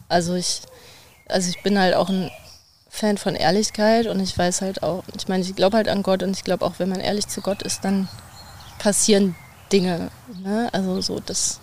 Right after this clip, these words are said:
ich meine, Gott kann man eh nichts vormachen, aber, ähm, e-, es war halt dann irgendwie auch, ja, es war, es war einfach sehr ehrlich von ihr und das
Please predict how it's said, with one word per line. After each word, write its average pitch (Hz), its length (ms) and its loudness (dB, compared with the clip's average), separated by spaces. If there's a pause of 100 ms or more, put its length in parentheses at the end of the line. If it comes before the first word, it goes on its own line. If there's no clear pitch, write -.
ich - 60 -16
meine, 202 100 -8
Gott - 160 -4
kann 196 120 -4
man 180 100 0
eh - 80 0
nichts - 180 -4
vormachen, 196 420 0
aber, 185 300 0 (720)
ähm, 185 440 0 (760)
e-, 208 180 2
es 185 180 0
war 196 160 6
halt 202 240 4
dann 180 160 4
irgendwie 185 360 2
auch, - 240 0 (1500)
ja, 185 100 0 (380)
es - 180 -4
war, 202 360 6 (1080)
es - 100 -4
war 185 80 4
einfach 226 200 4
sehr 269 180 6
ehrlich 208 300 4
von 170 140 -2
ihr 180 220 -2
und 196 160 -2
das - 260 2